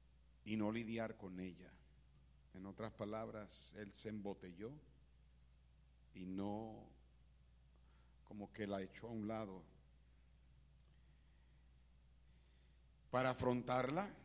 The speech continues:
me mantuve ocupado. Pero pronto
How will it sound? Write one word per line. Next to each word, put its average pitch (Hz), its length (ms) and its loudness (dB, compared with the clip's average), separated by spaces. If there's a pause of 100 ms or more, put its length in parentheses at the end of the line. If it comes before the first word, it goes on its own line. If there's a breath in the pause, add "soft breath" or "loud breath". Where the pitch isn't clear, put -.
(320)
me 120 140 6
mantuve 110 500 2
ocupado. 90 580 -6 (1600)
Pero 113 280 8
pronto 131 680 8